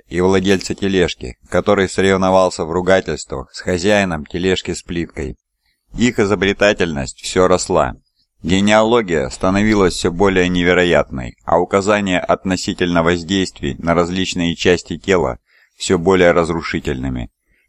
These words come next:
Колесо тележки с плиткой свалилось с оси, и весь груз готов был обрушиться.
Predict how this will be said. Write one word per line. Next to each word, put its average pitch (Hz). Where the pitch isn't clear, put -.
Колесо 104
тележки 113
с -
плиткой 104
свалилось 92
с -
оси, 69
и 87
весь 98
груз 104
готов 80
был 87
обрушиться. -